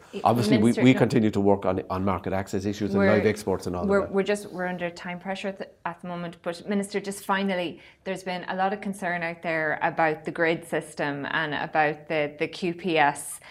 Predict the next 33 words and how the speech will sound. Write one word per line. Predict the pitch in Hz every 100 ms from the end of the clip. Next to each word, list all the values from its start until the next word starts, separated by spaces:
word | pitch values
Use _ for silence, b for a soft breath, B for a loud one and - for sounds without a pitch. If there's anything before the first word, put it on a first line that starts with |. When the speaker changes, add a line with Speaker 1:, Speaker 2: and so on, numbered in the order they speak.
| B B B -
Speaker 1:
Does | - 202
the | 208
grid | 202 196 185
system | 190 175 - 165 160 -
need | 170
to | -
be | 175 160
reviewed | 160 165 165 156 151 185 - _ -
in | 170 160
your | 160 160
view, | 156 156 151 -
or | 151 147 147
is | 165 156
it | 147
working? | 139 - 131 - _ _ B B B B B B B -
Speaker 2:
Well, | 117 113 113
the | 104 117
grid, | 107 120 190 180 156 - - _ _ -
the | 95 113 131
E | 151
U, | 135 135 131 - - - _ _ _ _ 110
E |
U | 113 110 110 101 - - - _ 101
R | 101 104
O | 98
P, | - 127 107 92 - - 67
uh, | 78 95 92 82
grid | 117 117 -
system | 98 - 76 73 - _ _ -
is | 110 107 104 98 95 - _ _
a | 98
system | - 104 - 185
that's | 98 92 -